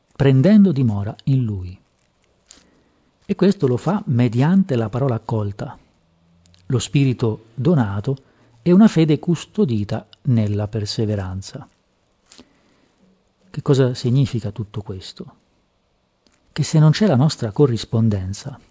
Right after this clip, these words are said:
Dio non può fare nulla. Dio non ci può salvare se noi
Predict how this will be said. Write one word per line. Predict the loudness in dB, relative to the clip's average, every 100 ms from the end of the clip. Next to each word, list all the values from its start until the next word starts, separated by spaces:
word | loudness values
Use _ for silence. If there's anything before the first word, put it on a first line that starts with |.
| _ _ _ _ _
Dio | -4 0 0 -2 -10 _ _ -2
non | 0 0
può | -2 -8
fare | -6 -2 0
nulla. | -2 -4 -12 -16 _ _ _ _ _ -20 _ _ _ _ _ _ _ _
Dio | -4 2 6
non | 6 6
ci | 4 -2
può | -2
salvare | -2 0 -2 0 -2 -4
se | -2 2
noi | 4 4 4 0